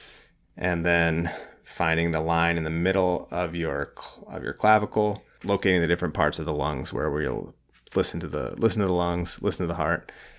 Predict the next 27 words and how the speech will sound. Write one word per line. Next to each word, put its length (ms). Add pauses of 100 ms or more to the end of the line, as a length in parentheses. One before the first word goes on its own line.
(120)
And 140
we'll 100
do 140
all 80
this 220
with 200
a, 360 (220)
a 120
model 460
patient. 480
So 220
it's 200
like 180
a 120
trained 420
actor 500 (460)
who 80
doesn't 360
mind 520 (380)
trainee 360
medis-, 540
medical 280
students, 680
um, 380 (640)
poking 320
them 240
and 240